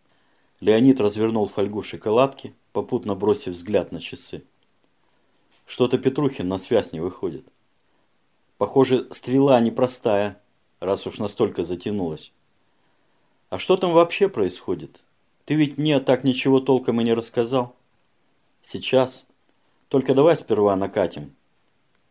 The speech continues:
"Ну, за что пьем?" "За Шекспира", предложила Асеева.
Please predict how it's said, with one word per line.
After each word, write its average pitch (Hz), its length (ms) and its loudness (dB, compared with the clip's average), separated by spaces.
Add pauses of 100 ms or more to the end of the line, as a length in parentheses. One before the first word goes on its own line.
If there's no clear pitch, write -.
(100)
"Ну, 139 220 -4
за 104 120 -4
что 143 220 -4
пьем?" 117 380 -6 (1400)
"За 107 160 -6
Шекспира", 104 640 -4 (340)
предложила 92 600 0
Асеева. 82 540 -8